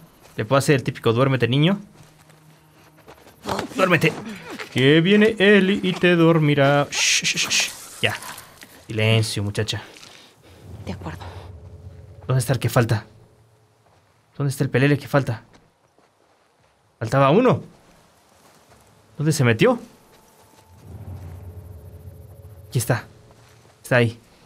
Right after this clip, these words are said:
Speaker 1: Pero yo creo que a ese lo voy a evitar, ¿eh? Vamos por aquí. No, tengo que ir por donde está él, ¿no?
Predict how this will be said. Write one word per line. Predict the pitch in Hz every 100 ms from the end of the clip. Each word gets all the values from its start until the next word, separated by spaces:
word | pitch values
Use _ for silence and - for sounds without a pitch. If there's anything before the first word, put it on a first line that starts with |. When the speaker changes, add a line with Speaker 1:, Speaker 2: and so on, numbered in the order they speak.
| _ _ _
Speaker 1:
Pero | 120
yo | 131
creo | 160
que | 156
a |
ese | 151 180
lo | 123
voy | 131
a | 131
evitar, | 110 101 117
¿eh? | 131 - - _ _ _ _ 294 240 - - - - - - _ - - -
Vamos | 139
por | -
aquí. | 110 110
No, | 156 131 - _ - -
tengo | - 127
que | 143
ir |
por | 127 117
donde | 113
está | 107 127
él, | 127 127
¿no? | 143